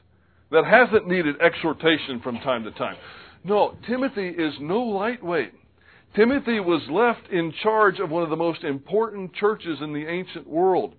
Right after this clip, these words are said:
Paul trusted Timothy. No, Tim-, Timothy wasn't the, the drill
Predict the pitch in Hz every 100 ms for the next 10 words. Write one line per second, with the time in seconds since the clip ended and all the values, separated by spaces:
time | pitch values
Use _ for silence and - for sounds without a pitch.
0 | _ - 208 214 214 - - 214 208 -
1 | 170 127 - 160 147 110 104 78 _ _
2 | _ _ - - - - 185 143 208 214
3 | 151 196 226 196 214 190 180 165 127 139
4 | 123 110 107 127 143 117 165 190